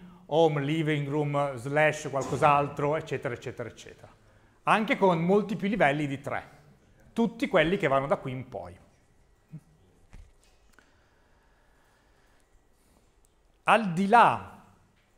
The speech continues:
di, dei topic, mm, eh, e del, del publisher subscriber, M Q T T poi definisce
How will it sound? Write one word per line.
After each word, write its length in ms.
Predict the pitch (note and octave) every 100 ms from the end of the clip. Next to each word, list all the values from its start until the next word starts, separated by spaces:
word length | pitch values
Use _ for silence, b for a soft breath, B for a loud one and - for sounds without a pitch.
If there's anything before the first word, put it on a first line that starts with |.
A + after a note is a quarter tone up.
| _ _ _ _ _ _ _ _
di, 640 | A#2+ A#2 F#3+ D#3+ - -
dei 200 | - C3
topic, 720 | - G#3+ E3+ C#3+ C3 - A#2+ G#2 - - _ _
mm, 60 | C3 D3+ - b b b b _ _
eh, 400 | A#2+ A2 G2+ - _ _ B2+
e 60 |
del, 320 | C3 B2 A#2 A#2+ A2+
del 200 | C#3 B2
publisher 420 | - G3+ F3 E3
subscriber, 760 | - D#3 - F#3 F#3+ G#3 G#3 F3
M 140 | E3+
Q 120 | F3 F#3
T 100 | G3+
T 180 | F3+
poi 160 | D#3 D3
definisce 840 | D3 E3+ D#3+ D3+ - E3+ - -